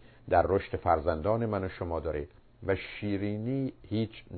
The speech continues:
نقشی نداشته، عامل مضر و مزاحم خواهد بود و نمک و چربی هم تا اونجایی که ممکن هست باید کمتر مصرف بشه. به هر حال فرزند من و شما از چهار سالگی به بعد و در دنیای امروز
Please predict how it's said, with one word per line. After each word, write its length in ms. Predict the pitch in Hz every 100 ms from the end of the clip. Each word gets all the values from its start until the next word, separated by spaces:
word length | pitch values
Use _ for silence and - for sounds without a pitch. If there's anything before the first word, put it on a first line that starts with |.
| 87
نقشی 380 | 104 - - 95
نداشته، 540 | 90 85 78 - 90
عامل 440 | 87 82 82 82 80
مضر 460 | 80 78 85 80 76 - -
و 80 | 92
مزاحم 580 | 92 87 92 85 117 135
خواهد 420 | - 107 110 104
بود 200 | 120 127 - - - - -
و 140 | 92 95
نمک 520 | 90 92 104 131 -
و 60 | 104
چربی 500 | - 92 80 85 101
هم 240 | 90 76 - - - -
تا 100 | 98
اونجایی 460 | 101 95 123 120
که 120 | -
ممکن 400 | 90 82 73 80
هست 320 | 73 82 80 -
باید 340 | 78 80 76 - - -
کمتر 420 | 95 80 76 71 69 - - 90
مصرف 500 | 87 - - - -
بشه. 180 | - - - - -
به 80 | 135
هر 140 | 139
حال 240 | 151 170 165 - - - -
فرزند 440 | 123 120 151 151
من 260 | 113 98 92
و 60 |
شما 360 | 90 98 92 127
از 140 | 123
چهار 260 | - 104 85
سالگی 480 | - 90 80 73 98
به 120 | 90
بعد 320 | 80 80 80 -
و 80 | 80
در 160 | 85
دنیای 540 | 71 85 78 80 76 76
امروز 340 | 76 123